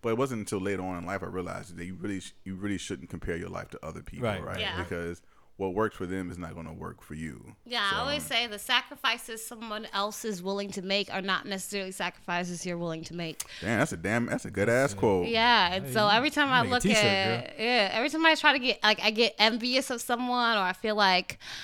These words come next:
Speaker 3: I'm not where they are, I don't have what they
Speaker 2: Right.
Speaker 3: have, I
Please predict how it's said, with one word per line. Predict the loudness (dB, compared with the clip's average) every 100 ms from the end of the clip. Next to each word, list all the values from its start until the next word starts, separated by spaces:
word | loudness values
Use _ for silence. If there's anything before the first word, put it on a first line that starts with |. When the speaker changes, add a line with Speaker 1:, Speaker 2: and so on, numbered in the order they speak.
| -12 -14 4
Speaker 3:
I'm | 4 8
not | 8 8
where | 6
they | 6 4
are, | 8 10 12
I | 10
don't | 6 2
have | 2 2
what | 0
they | 0
Speaker 2:
Right. |
Speaker 3:
have, | 4 8 10 8 4
I | 0 0